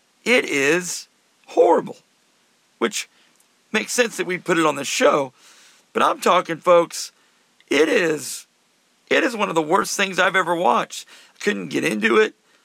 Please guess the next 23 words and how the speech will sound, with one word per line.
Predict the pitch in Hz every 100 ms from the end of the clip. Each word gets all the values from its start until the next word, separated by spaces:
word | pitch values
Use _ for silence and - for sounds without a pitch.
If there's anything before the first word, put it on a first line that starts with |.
| _ _ _ -
I | 190
just | 190 -
didn't | 180 151
like | 156 170 -
it. | - -
I'm | 277
sure | 208 196
there's | 156
somebody | - 170 156
out | 143
there | 135
that's | 139
like, | 135 -
"It's | 226 -
my | 110
favorite | - 117 156 170 214
movie." | 214 226 240 214 170 123 - _ _ _ _ - - - _
Not | - 220 214
mine. | 165 131 - - _
So | - 135 131
there | 180
you | 180 147
go. | -